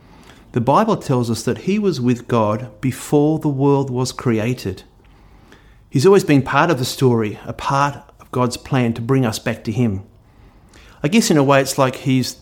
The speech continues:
the movie producer, but also is the main actor in the story as well. John three sixteen says, "For this is how God loved the world. He gave his one and only Son,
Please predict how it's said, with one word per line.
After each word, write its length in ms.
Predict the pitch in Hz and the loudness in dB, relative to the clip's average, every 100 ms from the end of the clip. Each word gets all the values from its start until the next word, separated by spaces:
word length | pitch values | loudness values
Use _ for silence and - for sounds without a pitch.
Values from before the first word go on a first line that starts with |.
| - | 2
the 60 | |
movie 280 | 131 147 123 | 6 6 4
producer, 680 | - 113 156 190 131 107 127 - | 0 -2 0 0 -2 -4 -6 -4
but 140 | 123 | -2
also 560 | - 127 - 113 113 - - | 0 -2 0 0 -2 -6 -12
is 140 | - 113 | -10 -2
the 80 | 120 | 2
main 220 | 117 113 | 2 0
actor 300 | 117 - 123 | -4 -4 -4
in 120 | - 113 | -2 -2
the 100 | 120 | -4
story 400 | - 123 120 113 | 0 2 2 0
as 100 | 101 | 0
well. 400 | 113 110 92 - - - - - - - - - - - - - - - - - - - - | -2 -2 -4 -10 -20 -20 -20 -20 -20 -20 -20 -20 -20 -20 -20 -20 -20 -20 -20 -20 -20 -20 -2
John 260 | 156 143 | 4 4
three 280 | 135 - 139 | 2 2 2
sixteen 800 | 123 135 - - 135 123 110 117 | 2 -4 -6 -2 2 2 0 -4
says, 480 | - 117 113 110 - | -6 -2 -2 -4 -10
"For 200 | - 127 | -2 0
this 240 | 123 190 175 | 2 2 0
is 100 | - | -2
how 200 | 135 120 | 0 0
God 280 | 117 127 | 0 0
loved 240 | 117 117 104 | 2 0 0
the 80 | 107 | -2
world. 460 | 107 101 90 - - _ _ _ _ _ | 0 -2 -4 -8 -18 _ _ _ _ _
He 140 | 131 | -2
gave 320 | 123 139 143 | 2 4 2
his 220 | 139 123 - | 2 -2 0
one 240 | 143 156 | 0 2
and 120 | 135 | 4
only 220 | 127 123 | 4 2
Son, 440 | 117 - 110 90 | 2 0 -2 -2